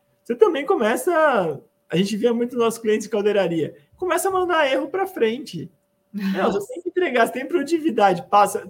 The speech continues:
Speaker 1: por exemplo, você foi lá, tá fazendo um texto, viu que deu, "Oxe, tá, isso aqui podia ser melhor escrito." Cara, eu tenho prazo, dane-se, gosto da coisa
Speaker 2: É.
Speaker 1: pra frente.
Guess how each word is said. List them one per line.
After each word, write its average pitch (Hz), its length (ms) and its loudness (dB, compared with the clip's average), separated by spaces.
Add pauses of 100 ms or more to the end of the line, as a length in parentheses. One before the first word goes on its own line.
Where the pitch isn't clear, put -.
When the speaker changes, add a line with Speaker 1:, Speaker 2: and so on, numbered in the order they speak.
Speaker 1:
por 233 120 0
exemplo, 202 260 0
você 202 140 -2
foi 233 200 -2
lá, 196 220 2
tá 165 140 -12
fazendo 202 300 -4
um 208 40 -6
texto, 185 500 0 (440)
viu 170 200 -4
que 233 80 -4
deu, 226 140 2
"Oxe, 233 380 -2
tá, 226 80 -2
isso 220 100 -2
aqui 220 160 -8
podia 226 240 -2
ser 226 180 -4
melhor 220 300 -2
escrito." 190 460 -6 (440)
Cara, 285 220 0
eu 220 40 6
tenho 330 220 0
prazo, 262 460 0
dane-se, 285 640 -2
gosto 220 400 0
da - 100 -12 (240)
coisa 247 200 0
Speaker 2:
É. - 40 -4
Speaker 1:
pra 339 160 -4
frente. 208 520 -8